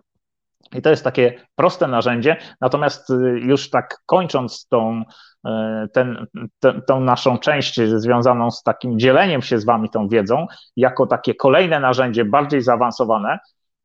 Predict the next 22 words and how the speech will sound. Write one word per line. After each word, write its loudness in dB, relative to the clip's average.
proponujemy 0
wzięcie 0
udziału 2
w -12
warsztatach -2
z -20
czterech -2
praw -2
rozwoju, -2
o -2
których -8
właśnie -2
tutaj -4
mówiłem, -6
tych -14
czterech -2
z -16
piętnastu, -6
czyli -8
prawo 2
świadomego 2
rozwoju, 0